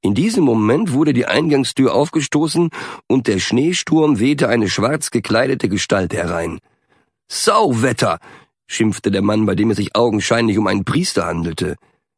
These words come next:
Er war von kleiner, gedrungener Gestalt und sein absonderlicher Hut umgab seinen runden Kopf wie einen Heiligenschein. Er schüttelte den Schnee vom Schirm.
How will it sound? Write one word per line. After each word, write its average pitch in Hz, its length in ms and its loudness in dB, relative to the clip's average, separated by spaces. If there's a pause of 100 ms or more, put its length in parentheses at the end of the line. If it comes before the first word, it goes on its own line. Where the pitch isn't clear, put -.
(160)
Er 110 180 0
war 120 140 -2
von 98 520 0
kleiner, 160 680 -2
gedrungener 127 600 0
Gestalt 127 540 -2 (440)
und 107 200 0
sein 107 300 0
absonderlicher 107 840 0
Hut 190 240 0
umgab 104 380 -2
seinen 110 240 2
runden 143 360 0
Kopf - 400 -4
wie 143 140 -2
einen 139 260 0
Heiligenschein. 85 920 -2 (1300)
Er 98 260 0
schüttelte 127 420 0
den 123 120 2
Schnee 120 260 0
vom 90 220 -2
Schirm. 85 400 -2